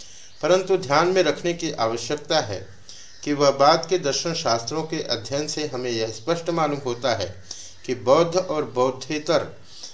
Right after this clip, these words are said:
की तार्किक विचारधारा ने भारतीय आध्यात्मिक चिंतन को बहाकर काल के अनंत और अगाध गर्भ में सदा के लिए डुबो दिया। विद्वानों की दृष्टि शुष्क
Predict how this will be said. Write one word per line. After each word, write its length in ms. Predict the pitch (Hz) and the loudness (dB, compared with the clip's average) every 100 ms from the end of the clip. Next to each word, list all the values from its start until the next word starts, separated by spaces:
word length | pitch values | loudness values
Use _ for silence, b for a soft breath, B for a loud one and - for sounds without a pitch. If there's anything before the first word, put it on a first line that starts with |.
| - - | -12 -8
की 100 | 151 | -2
तार्किक 560 | 139 135 147 180 175 | 4 6 6 2 0
विचारधारा 680 | 147 143 143 123 104 120 151 | -2 2 2 2 0 2 2
ने 140 | 156 120 | 0 -2
भारतीय 540 | 98 120 120 143 151 | 0 0 0 -4 -4
आध्यात्मिक 720 | 117 117 101 110 123 123 147 151 | -2 -2 -2 -2 -2 -2 -8 -8
चिंतन 460 | 120 120 139 143 | -8 -4 -4 -4
को 260 | 135 104 90 B B B - | -4 -8 -8 B B B -12
बहाकर 500 | 117 123 156 156 151 | -2 0 4 2 2
काल 340 | 139 - 135 156 | -2 2 4 4
के 300 | 156 143 - | 0 -4 -2
अनंत 500 | 117 147 151 131 - | -2 -2 -2 -6 -4
और 240 | 120 117 117 | -4 -2 -4
अगाध 420 | 113 131 139 123 | 2 4 4 2
गर्भ 260 | 127 135 131 | 0 2 -4
में 280 | 104 90 B B B - | -6 -8 B B B -10
सदा 320 | - 143 160 | -2 0 2
के 180 | - 127 | 0 -2
लिए 200 | 113 101 | -2 -2
डुबो 300 | 101 113 120 | -2 -2 -2
दिया। 320 | 101 87 - - - B B B B | -2 -6 -8 -14 -18 B B B B
विद्वानों 500 | 143 147 156 175 190 | -4 0 2 4 4
की 140 | 185 175 | 2 0
दृष्टि 420 | 151 147 - 139 | 0 -4 -4 -6
शुष्क 340 | - 160 - | -2 -2 -4